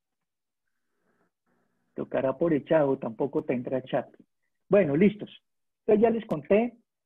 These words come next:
así en ge-, en general, qué son las, ahí ya le veo la foto. <laughs> Luisa, que para estas puso la foto como boca arriba.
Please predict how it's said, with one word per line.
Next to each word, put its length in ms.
así 200
en 120
ge-, 200
en 60
general, 560
qué 100
son 240
las, 140
ahí 140
ya 100
le 100
veo 160
la 140
foto. 340
<laughs> 920
Luisa, 220
que 140
para 180
estas 200
puso 260
la 100
foto 300
como 240
boca 240
arriba. 360